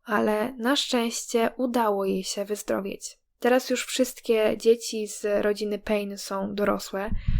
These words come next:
Udzielali nawet wywiadów w telewizji odnośnie tej sprawy i kiedy to oglądałam, widziałam, że nawet po latach ciężko jest im o tym opowiadać, że dalej jest to dla nich bardzo ciężkie.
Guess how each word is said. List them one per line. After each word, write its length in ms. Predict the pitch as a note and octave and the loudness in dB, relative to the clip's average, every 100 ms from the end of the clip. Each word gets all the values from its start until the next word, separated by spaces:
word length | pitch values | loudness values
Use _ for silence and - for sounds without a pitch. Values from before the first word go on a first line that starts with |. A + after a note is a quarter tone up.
| - - G#3+ | 2 0 2
Udzielali 420 | A3 A3 G#3+ G#3+ | 4 4 2 0
nawet 380 | G#3+ G#3 G#3 G#3+ | -2 -2 -2 -4
wywiadów 680 | G#3+ G#3 A3+ G#3+ G3 - A#3 - | -4 4 4 4 0 -8 -16 -16
w 300 | - G3+ G3 G3 | -10 -4 -2 0
telewizji 640 | G#3+ G#3+ G#3 F#3+ - G3 | 0 0 -2 -6 -4 -4
odnośnie 520 | G3 G3 G3 - G3 | -2 -6 -6 -8 -6
tej 180 | G3+ G3+ | -4 -4
sprawy 640 | - G3 G3 G#3 A3 - - - | -2 -2 -2 -4 -6 -6 -10 -12
i 260 | G3+ G3+ - - - - _ - | -10 -12 -16 -20 -20 -20 _ -4
kiedy 240 | A#3+ A#3+ | 4 4
to 180 | A#3+ C4 | 6 2
oglądałam, 760 | B3+ B3+ A#3+ A#3 A#3 A3+ A#3+ A3+ | 4 2 4 4 2 2 -4 -4
widziałam, 600 | A#3 G#3+ A3 A3 G#3+ G#3 | -6 0 2 4 2 0
że 380 | - G#3 G#3 - - | -2 0 0 -2 -8
nawet 640 | G#3 G#3+ G#3+ A3 A3 - - - | -8 -2 -2 -2 -8 -10 -20 -8
po 400 | - G#3 G#3 G#3 | 0 2 2 2
latach 560 | G#3 G#3 - G3 - | -2 -4 -6 -6 -8
ciężko 520 | - - G#3+ G#3+ - G#3 | -10 -6 -4 -6 -2 -2
jest 280 | G3+ - | -2 -6
im 140 | - G#3 | -10 -8
o 100 | G3+ | -6
tym 200 | G#3 G3+ | -6 -6
opowiadać, 680 | G3 G3 G3 G3+ G3 - - - - - _ | -4 -2 -2 -2 -6 -12 -18 -16 -14 -14 _
że 400 | - G#3+ G3+ G3 A3 | -6 -2 0 -2 -4
dalej 540 | G#3+ A3 A#3 A3 G#3 | 2 4 4 2 0
jest 200 | G3+ - | -4 -4
to 340 | F#3 G#3 A3+ - - | -2 -2 -4 -10 -10
dla 120 | G#3 | -8
nich 180 | G3+ G3 - | -8 -8 0
bardzo 360 | G#3 G#3 A3+ | 0 0 -6
ciężkie. 600 | - G#3+ G3 - G#3+ G3+ | -8 -8 -6 -8 -10 -14